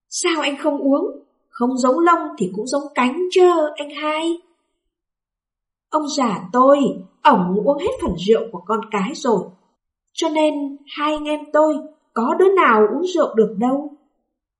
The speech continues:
Ấy, biết vậy, nhưng hôm nay là ngày chấm dứt đời nô lệ, là ngày độc lập. Chú dụ mấy đầu ngón tay nâng chung rượu vẻ trân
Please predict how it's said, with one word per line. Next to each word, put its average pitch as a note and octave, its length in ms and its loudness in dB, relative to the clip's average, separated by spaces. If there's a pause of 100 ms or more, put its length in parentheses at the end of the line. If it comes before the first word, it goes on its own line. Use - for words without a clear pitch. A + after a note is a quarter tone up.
(1080)
Ấy, G3 260 -2 (500)
biết B3 420 2
vậy, A3+ 200 0 (400)
nhưng E4 200 0
hôm D#4 460 -8
nay E4 100 -2 (100)
là A3 80 0 (100)
ngày F3+ 120 -2 (160)
chấm G3 140 -4
dứt F4 280 2 (120)
đời A#3 140 0 (120)
nô A3+ 140 4
lệ, B3 200 4 (380)
là B3 440 0 (100)
ngày G#3+ 260 0
độc A#3+ 220 -2
lập. B3 200 4 (1200)
Chú A#3+ 320 2 (100)
dụ D#4 260 0
mấy B3+ 100 2
đầu C#4+ 240 2
ngón F#3 120 -4 (100)
tay C4+ 140 0 (160)
nâng C#4+ 200 -8
chung C#4+ 180 -12
rượu B3 220 0 (340)
vẻ G3+ 60 -10 (180)
trân C4 160 -6